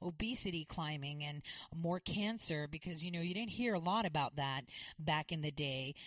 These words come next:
obesity, cancer, diabetes. You know, we ha-, suddenly have all these crazy new things like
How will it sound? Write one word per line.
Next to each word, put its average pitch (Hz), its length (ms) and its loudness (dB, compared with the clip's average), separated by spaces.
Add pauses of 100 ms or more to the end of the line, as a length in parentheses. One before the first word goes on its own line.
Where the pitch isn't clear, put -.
(160)
obesity, 156 640 0
cancer, 156 480 -2
diabetes. 139 960 -2 (1400)
You 180 80 -4
know, 170 80 0
we 175 100 2
ha-, 165 140 -2
suddenly 185 380 0
have 180 180 0
all 180 100 4
these 165 220 0
crazy 180 440 0
new 185 200 2
things 143 340 -2
like 135 320 -4